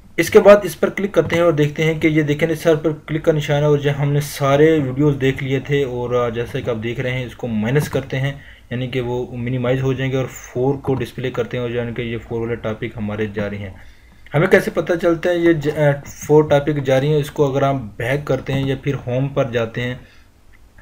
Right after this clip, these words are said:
home पर जाने के बाद फिर एसईओ की ये जो है course website पर click करने के बाद वो फ़ोर वाला courses ही display आपके सामने होगा। ये नहीं, four वाला courses है, four वाला courses के topic हैं, वो सारे topic आपको इस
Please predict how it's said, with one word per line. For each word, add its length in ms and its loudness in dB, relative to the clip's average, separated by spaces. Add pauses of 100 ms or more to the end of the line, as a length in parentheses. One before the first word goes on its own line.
home 60 2
पर 160 6
जाने 200 2
के 100 2
बाद 340 4 (100)
फिर 120 2
एसईओ 420 2
की 140 -4
ये 200 2
जो 160 2
है 200 2
course 500 0 (520)
website 560 2
पर 120 4
click 240 -4
करने 200 0
के 120 0
बाद 400 2
वो 340 2 (540)
फ़ोर 280 8
वाला 220 8
courses 460 2
ही 220 -2
display 380 0
आपके 300 4
सामने 300 -6
होगा। 200 -4
ये 120 -4
नहीं, 200 -6
four 260 -6
वाला 180 0
courses 460 -6
है, 160 2
four 220 -6
वाला 160 2
courses 440 -8
के 120 -6
topic 480 -6
हैं, 140 -2
वो 120 -4
सारे 240 -8
topic 360 -8
आपको 320 -6
इस 80 -8